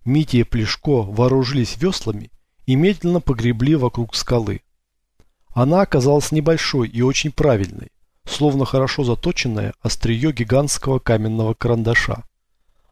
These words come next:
"Олег Александрович", обратился Митя к Золотову, "может быть, она искусственного происхождения?" "Не исключено", подумав, ответил профессор. "Но маловероятно. А если и да, то мне непонятно её назначение.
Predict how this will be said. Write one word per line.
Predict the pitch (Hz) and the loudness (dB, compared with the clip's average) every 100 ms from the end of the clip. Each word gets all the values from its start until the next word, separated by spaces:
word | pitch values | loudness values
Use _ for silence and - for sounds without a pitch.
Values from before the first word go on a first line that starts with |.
| _ | _
"Олег | 120 135 196 | 2 4 4
Александрович", | 202 202 214 180 117 104 - - | 2 2 2 4 2 0 -6 -8
обратился | 110 113 104 120 - 113 | -4 -2 0 -2 0 -2
Митя | 131 143 | 0 -2
к | 123 | -2
Золотову, | 107 110 101 - 107 - _ _ - | -2 -2 -4 -10 -18 -20 _ _ -8
"может | 127 165 170 | 0 2 2
быть, | 151 - | 0 0
она | 151 147 147 | 2 4 2
искусственного | - 185 170 143 127 | 0 -4 -2 -2 0
происхождения?" | 127 113 139 135 185 170 107 - - - - _ _ _ _ _ - | 0 2 0 2 2 0 -2 -6 -14 -14 -14 _ _ _ _ _ -12
"Не | 95 101 | -6 -4
исключено", | 113 - 151 151 170 147 117 110 - _ _ _ - | -4 -4 -4 -2 0 0 0 -2 -6 _ _ _ -2
подумав, | 120 110 113 120 - | 0 2 0 0 -2
ответил | 135 110 113 | -2 -2 -2
профессор. | 113 123 123 110 - - - _ _ _ _ _ | 0 -2 -2 -4 -6 -10 -14 _ _ _ _ _
"Но | 160 190 | -2 2
маловероятно. | 190 165 147 139 127 110 90 - - _ _ _ - | 4 4 6 6 4 2 0 -8 -16 _ _ _ -8
А | 127 139 | 0 2
если | 147 147 147 | 2 2 2
и | |
да, | 131 170 214 - _ - | 4 2 2 -4 _ -4
то | 165 | 0
мне | 196 | 2
непонятно | 196 190 190 190 - 175 | 2 2 4 2 2 0
её | 170 | 0
назначение. | 165 170 165 - 104 110 | 0 0 0 -2 -2 -6